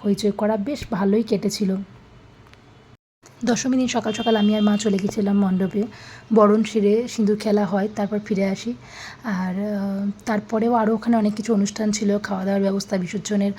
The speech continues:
আয়োজন সবই ছিল, but আমার ভীষণ মাথা ব্যথা হয়, আমি তাড়াতাড়ি ফিরে আসি, আর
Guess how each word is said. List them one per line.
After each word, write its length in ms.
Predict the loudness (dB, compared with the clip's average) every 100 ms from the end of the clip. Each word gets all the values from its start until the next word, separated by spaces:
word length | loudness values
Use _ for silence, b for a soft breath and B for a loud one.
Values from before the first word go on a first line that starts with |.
| B B B -2
আয়োজন 300 | 0 0 0
সবই 260 | 0 0
ছিল, 260 | 0 2 2
but 260 | 0 0
আমার 220 | -2 0 0
ভীষণ 260 | -2 0
মাথা 240 | 0 0 -2
ব্যথা 240 | -4 -4
হয়, 160 | -2 -2
আমি 140 | -2
তাড়াতাড়ি 240 | -4 -6
ফিরে 240 | -4 0 2
আসি, 360 | 0 -2 -2
আর 120 | 0